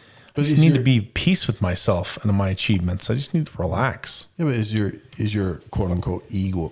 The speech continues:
Speaker 1: ego, is it kinda like a wall that you put up to see if people are tough enough to get through?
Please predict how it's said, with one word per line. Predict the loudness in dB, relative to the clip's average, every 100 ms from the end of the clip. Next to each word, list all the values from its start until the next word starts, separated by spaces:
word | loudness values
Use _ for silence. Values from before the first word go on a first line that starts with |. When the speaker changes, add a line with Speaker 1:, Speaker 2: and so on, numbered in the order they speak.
| -6 -4
Speaker 1:
ego, | -2 -2 -6 -8 -10 -16 _ _ -14 -8
is |
it | -6
kinda | -2 -2
like | 0
a | -2
wall | -2 0 0 0
that | -2
you | 0 0
put | 0 0 0
up | 0 -2 -2 -4 -4 _ _ _ _ _ _ _
to | -6
see | -4 -2 -2
if | -2 -2
people | -2 -2 -2 -2 -4
are | -4 -2 0 0 -2 -6 -16 -20 _ _ _
tough | -6 -4 -2
enough | -2 -2 -4
to | -6
get | -6
through? | -4 -4 -2